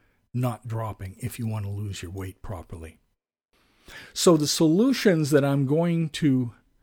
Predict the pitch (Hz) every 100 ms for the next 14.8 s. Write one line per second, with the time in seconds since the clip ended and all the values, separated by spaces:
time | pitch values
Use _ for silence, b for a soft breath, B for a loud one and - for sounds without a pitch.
0 | _ - 135 120 180 143 - - - B
1 | B B _ 139 143 160 151 180 180 175
2 | 143 135 139 185 - 190 180 139 160 151
3 | 127 113 143 170 - 135 170 - - 131
4 | 117 - - 180 120 - B B _ 123
5 | 127 156 - 151 147 135 127 120 117 131
6 | 117 101 95 92 - _ _ _ b b
7 | b 139 143 151 147 160 160 135 131 -
8 | 139 - 139 139 - - 143 143 147 156
9 | 185 175 131 113 120 147 135 139 135 131
10 | 117 123 117 113 107 b b b b _
11 | 113 98 - - - 170 165 160 - _
12 | _ 113 131 156 151 127 120 113 - b
13 | b b - 113 110 110 143 139 104 95
14 | 123 117 - - 110 95 90